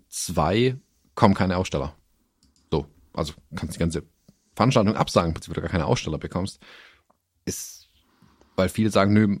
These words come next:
äh, ist uns zu riskant, machen wir nicht, wir wissen nicht, was ist, nach fällt's wieder aus.“ Ähm, ist, ich, ich glaub, das,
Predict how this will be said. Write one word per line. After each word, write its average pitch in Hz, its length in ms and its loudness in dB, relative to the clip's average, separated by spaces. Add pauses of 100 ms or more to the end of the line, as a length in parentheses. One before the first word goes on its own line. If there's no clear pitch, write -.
äh, 101 200 -8
ist 95 160 -6
uns - 180 -2
zu - 80 -8
riskant, 120 720 -2
machen 135 240 2
wir 147 60 2
nicht, 147 360 -2
wir 95 100 -4
wissen 120 180 0
nicht, 120 120 0
was 117 140 -4
ist, - 240 -4
nach 101 180 4
fällt's 196 240 2
wieder 127 220 2
aus.“ 113 380 -4 (600)
Ähm, 87 460 -2 (600)
ist, - 260 -12 (400)
ich, 90 120 -8
ich - 140 -8
glaub, 107 140 -4
das, - 100 -10